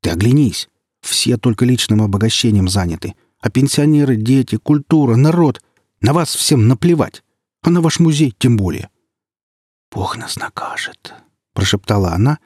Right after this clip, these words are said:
витая где-то высоко в облаках или горних высях. "Бог накажет тех, убеждённо сказал он, кто вам пять долларов в месяц платит. Вот их точно накажет. А ты просто спасаешь свою маму и своего ребёнка".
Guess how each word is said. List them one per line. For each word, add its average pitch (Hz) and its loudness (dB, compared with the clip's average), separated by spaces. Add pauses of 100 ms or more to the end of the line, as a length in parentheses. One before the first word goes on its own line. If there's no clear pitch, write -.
(140)
витая 175 0
где-то 156 -2
высоко 110 -4
в 92 -2
облаках - -6
или 151 2
горних 101 0
высях. - -10 (1040)
"Бог 127 0
накажет 107 -2 (100)
тех, - -2 (320)
убеждённо 87 -2
сказал 87 -6
он, 80 -8 (360)
кто - -2
вам 123 0
пять 117 -2
долларов 117 0
в 92 -2
месяц 110 0
платит. - -6 (500)
Вот 107 -2
их - -2 (120)
точно 104 -2
накажет. - -4 (480)
А 95 -2
ты 160 -2
просто 196 -2
спасаешь 196 -2
свою 196 0
маму 196 2
и - -8
своего 98 0
ребёнка". 101 -2